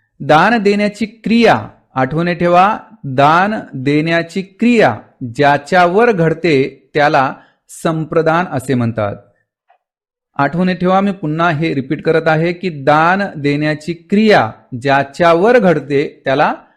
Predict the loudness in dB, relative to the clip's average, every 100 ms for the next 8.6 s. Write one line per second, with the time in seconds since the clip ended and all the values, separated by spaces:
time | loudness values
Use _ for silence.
0 | _ _ -8 -6 -4 -4 0 0 -2 -8
1 | -6 -2 -4 -6 -4 -4 0 -2 -4 -10
2 | _ _ _ _ _ _ -6 -4 -6 -10
3 | _ _ _ _ 0 2 2 2 2 0
4 | -4 -4 -4 -2 -6 -6 -4 -2 0 0
5 | -2 -4 -4 -2 0 0 -2 -4 -6 -10
6 | -16 _ _ _ _ _ _ _ _ _
7 | _ -8 -2 2 2 2 -4 _ -12 -10
8 | 0 2 4 2 0 -2